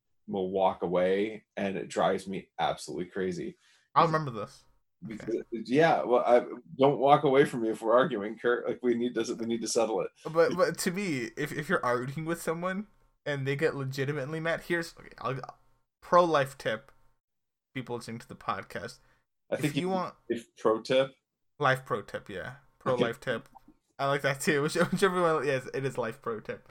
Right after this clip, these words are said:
Speaker 2: If you're in an argument with someone, if you wanna know the,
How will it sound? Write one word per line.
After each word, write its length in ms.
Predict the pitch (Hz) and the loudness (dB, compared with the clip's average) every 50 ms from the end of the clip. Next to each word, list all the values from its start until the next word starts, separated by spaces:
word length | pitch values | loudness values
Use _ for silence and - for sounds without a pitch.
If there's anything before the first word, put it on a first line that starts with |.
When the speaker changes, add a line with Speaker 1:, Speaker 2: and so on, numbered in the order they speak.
| 196 208 226 233 226 240 - _ _ _ _ _ _ _ _ _ _ _ _ _ _ _ _ _ _ _ _ _ _ _ _ _ _ _ _ _ _ _ _ _ _ - | -18 -16 -16 -20 -20 -20 -20 _ _ _ _ _ _ _ _ _ _ _ _ _ _ _ _ _ _ _ _ _ _ _ _ _ _ _ _ _ _ _ _ _ _ -10
Speaker 2:
If 120 | 147 143 - | -8 0 2
you're 80 | 170 | 2
in 60 | 175 170 | 4 6
an 40 | 156 | 6
argument 300 | 151 151 147 139 131 117 | 6 6 4 0 -4 -4
with 100 | 117 - | -6 -6
someone, 380 | - 117 107 98 95 - 131 - _ _ _ _ | -6 -8 -8 -8 -14 -16 -18 -18 _ _ _ _
if 220 | 127 135 - - | -16 -16 -12 -8
you 80 | - 131 | -4 2
wanna 260 | 135 135 156 165 170 | 2 4 4 2 0
know 200 | 165 156 143 120 | -2 -2 -2 -2
the, 200 | - 120 123 - | -4 -6 -8 -10